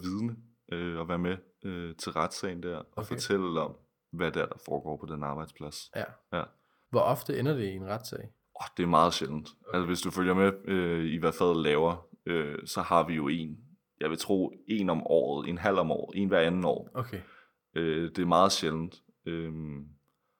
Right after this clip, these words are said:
Speaker 1: men vi har mange sager. Altså, vi har helt vanvittigt mange <laughs> sager. Jeg tror, vi har, ja, det, det ved jeg ikke. Det tror jeg, vores jurist er bedre til at svare på, end jeg er.
Speaker 2: Klart, okay.
Speaker 1: Øh, som ikke går meget længere,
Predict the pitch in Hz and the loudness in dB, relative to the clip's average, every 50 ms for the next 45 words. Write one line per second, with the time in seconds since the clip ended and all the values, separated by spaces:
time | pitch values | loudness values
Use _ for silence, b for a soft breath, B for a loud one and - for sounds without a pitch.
0 | _ _ _ _ _ _ _ _ _ _ _ _ _ _ _ - 90 87 87 82 | _ _ _ _ _ _ _ _ _ _ _ _ _ _ _ -6 -2 -2 0 0
1 | 78 82 82 113 120 117 90 78 73 78 85 82 - - 82 87 95 98 98 - | 0 4 8 8 8 8 8 6 4 4 2 2 2 4 4 6 6 4 2 0
2 | - - _ - - 80 80 76 76 76 71 64 60 58 - 85 85 120 113 87 | -6 -16 _ -10 -8 -8 -6 -4 -2 0 0 0 0 -4 -6 -4 -2 -2 0 2
3 | - 82 87 95 92 85 80 76 - - - - - - - - 85 78 82 82 | 2 2 2 2 0 -2 -4 -4 -6 -6 -6 -6 -8 -8 -8 -6 -6 -6 -6 -6
4 | 80 78 - - 92 87 82 82 87 85 80 73 - - - - _ _ _ _ | -6 -6 -4 0 0 0 0 2 2 4 4 4 2 -2 -8 -14 _ _ _ _
5 | - - - - - - 113 110 101 - - - 110 95 98 98 87 82 78 82 | -10 -8 -8 -8 -4 2 2 2 2 4 4 2 4 4 4 4 4 6 4 4
6 | 82 - - - 101 - - - 85 80 76 76 78 - - 80 82 85 82 - | 2 -2 -2 -4 -2 2 6 6 6 8 6 4 2 0 0 -2 0 0 0 0
7 | - 85 - 78 80 82 82 - - 80 78 82 - - 76 80 82 - - 80 | -2 -2 0 0 0 0 0 0 -2 -4 -4 -2 -2 0 0 0 0 -2 -4 -4
8 | 76 76 78 80 80 101 73 76 78 - - - - 117 110 - - 104 101 - | -4 -2 0 2 2 2 2 0 -4 -8 -10 -10 -8 -8 -6 -6 -6 -8 -8 -10
9 | - _ _ _ _ - 87 87 82 78 76 76 - - - - - - _ _ | -16 _ _ _ _ -2 0 0 2 2 0 -2 -4 -6 -6 -8 -10 -12 _ _
10 | - _ _ _ - - - - 90 82 78 73 65 - - - - 92 92 - | -20 _ _ _ -12 -6 -2 0 0 2 0 -2 -4 -6 -8 -4 -2 -2 -2 0
11 | - - 104 104 87 76 76 69 76 82 76 78 76 76 76 73 76 73 | 4 6 8 8 8 6 4 4 4 2 2 0 0 0 0 0 -2 -2